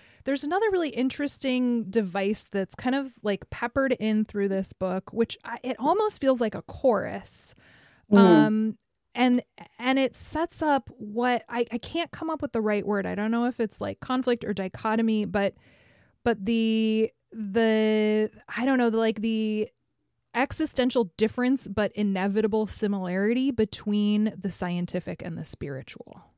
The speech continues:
Speaker 2: Yes. Yes. The scientists and the believers. Um, I really
Speaker 1: Yes.
Speaker 2: wanted to do this because I felt there's a fraught relationship with religion throughout the book, which is, like, no surprise 'cause I have a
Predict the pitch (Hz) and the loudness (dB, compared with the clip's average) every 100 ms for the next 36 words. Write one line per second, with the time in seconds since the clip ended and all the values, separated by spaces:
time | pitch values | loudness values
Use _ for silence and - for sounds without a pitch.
0 | _ 160 143 139 156 190 - _ _ _ | _ -12 -4 0 0 -2 -10 _ _ _
1 | - _ _ - 143 139 156 - 147 160 | -20 _ _ 0 4 4 2 0 4 4
2 | - 170 160 170 202 214 190 - - - | 4 4 6 8 8 8 4 4 -8 -2
3 | 147 151 143 151 151 156 151 143 139 139 | 4 4 6 6 6 6 4 4 2 0
4 | _ - - - - 185 170 220 202 202 | _ -20 -20 -18 0 6 6 8 8 8
5 | 240 285 302 285 - 170 180 196 190 160 | 8 10 10 8 6 2 4 4 4 0
6 | - 170 170 143 - - 160 - 175 233 | 4 6 6 4 0 0 2 4 2 2
7 | 233 220 170 - _ 175 160 160 - 170 | 6 6 6 0 _ 0 4 2 0 -4
8 | 143 147 147 151 151 160 147 147 143 139 | 0 0 0 -4 -2 -2 -2 -6 0 0
9 | - _ _ - 160 151 151 147 147 147 | -2 _ _ -4 2 4 4 4 4 4
10 | - _ _ _ _ _ 208 151 143 233 | 2 _ _ _ _ _ 6 6 4 2
11 | 208 254 285 - _ _ 185 202 180 175 | 4 4 2 -12 _ _ 6 8 8 6
12 | 175 151 151 160 123 139 170 151 151 143 | 6 6 4 2 2 2 0 0 0 -2
13 | 165 | -2